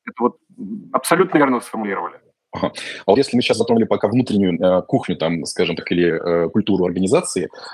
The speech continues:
Speaker 2: то вот, э, с помощью историй, а давайте, может быть, попробуем, ну, да, классифицировать или прямо в-, перечислить, каких целей можно достичь с помощью сторителлинга внутри, э, организации в отношении, вот, вот, получается, когда сотрудники читают
Speaker 1: А,
Speaker 2: эти истории.
Speaker 1: ну, давайте я прям попробую перечислить. Э,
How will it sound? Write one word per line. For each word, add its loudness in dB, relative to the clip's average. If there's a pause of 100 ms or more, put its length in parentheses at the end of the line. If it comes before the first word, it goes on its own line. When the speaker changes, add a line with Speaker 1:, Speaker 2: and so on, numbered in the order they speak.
(140)
Speaker 2:
то 4
вот, 2 (100)
э, 2
с -4
помощью 2
историй, 0 (100)
а -6
давайте, 2
может 0
быть, -4
попробуем, 0
ну, 0
да, -2
классифицировать -2
или 0
прямо -2
в-, 0
перечислить, -2
каких -2
целей 2
можно 0
достичь -2
с -8
помощью 0
сторителлинга 0
внутри, 0
э, 0
организации 0
в -10
отношении, -4
вот, -10 (100)
вот, -10
получается, -8
когда -2
сотрудники -4
читают -6
Speaker 1:
А, 6
Speaker 2:
эти 6
истории. 4
Speaker 1:
ну, -2
давайте 2
я 4
прям 0
попробую 2
перечислить. -4
Э, 2